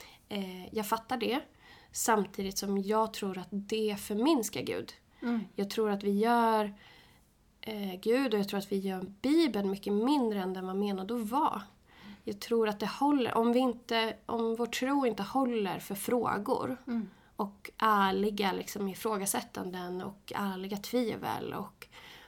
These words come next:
Speaker 1: om den inte håller,
Speaker 2: Mm.
Speaker 1: då, hur mycket kan det vara värt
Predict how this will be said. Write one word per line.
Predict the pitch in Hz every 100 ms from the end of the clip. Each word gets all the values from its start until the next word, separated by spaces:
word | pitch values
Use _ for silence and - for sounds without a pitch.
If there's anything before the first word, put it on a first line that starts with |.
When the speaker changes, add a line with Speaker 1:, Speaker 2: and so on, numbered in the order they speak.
| -
Speaker 1:
om | - 220
den | 226
inte | 208
håller, | 196 277 311 - 107 104 202
Speaker 2:
Mm. | 262 214 190 _ -
Speaker 1:
då, | 202 240 254 247 247 240 233 - - - _
hur | - 226
mycket | 208 214 208
kan | 208
det | 208
vara | 208
värt | 226 208